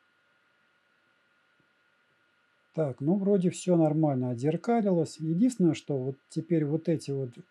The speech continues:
э, железки нужно скомбинировать и также отзеркалить на другую сторону. Не только эти железки нужно скомбинировать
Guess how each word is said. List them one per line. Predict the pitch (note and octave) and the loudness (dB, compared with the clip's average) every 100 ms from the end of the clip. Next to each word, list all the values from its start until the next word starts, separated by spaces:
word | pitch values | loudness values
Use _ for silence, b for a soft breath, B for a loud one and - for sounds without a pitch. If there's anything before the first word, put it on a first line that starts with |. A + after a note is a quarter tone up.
| - | -10
э, | C#3+ C#3 C3+ C3 B2+ A2 D3+ D3 | -6 -4 -4 -4 -6 -10 -14 -8
железки | C3+ G3 B3+ - C3+ | -2 0 0 -4 -10
нужно | B2+ E3 G#3+ F#3+ F3+ - _ _ _ _ _ | -4 0 2 2 0 -2 _ _ _ _ _
скомбинировать | - - D3 C#3+ E3+ A3+ A#3+ F#3+ C#3 C#3+ | -12 -2 0 2 4 6 4 2 -2 -6
и | |
также | C#3 G3+ G#3 D#3 C#3+ | 0 2 2 0 -2
отзеркалить | B2 C#3+ C#3+ F#3+ G3 F3+ | -2 -4 0 0 0 -2
на | D3+ C3+ | -4 -4
другую | C3 C#3 F#3+ F#3+ | -4 -2 -2 -2
сторону. | - E3+ C#3 A#2+ G#2+ G#2 _ _ _ _ _ _ _ _ _ _ _ _ _ _ _ _ _ _ _ _ _ - | -2 -2 -2 -4 -10 -14 _ _ _ _ _ _ _ _ _ _ _ _ _ _ _ _ _ _ _ _ _ -4
Не | D3 E3 | 2 2
только | E3+ A#3+ A#3+ A3+ | 4 2 2 0
эти | G#3+ G#3 G3+ G3 | 2 0 2 2
железки | F3+ G3 G3 F#3 - | 2 4 4 2 0
нужно | F3 F#3 E3+ D#3+ D#3+ | 2 4 4 2 0
скомбинировать | - D#3+ D#3+ E3 E3+ E3+ D#3+ D3+ C#3 - | 0 0 0 2 2 2 2 0 -4 -8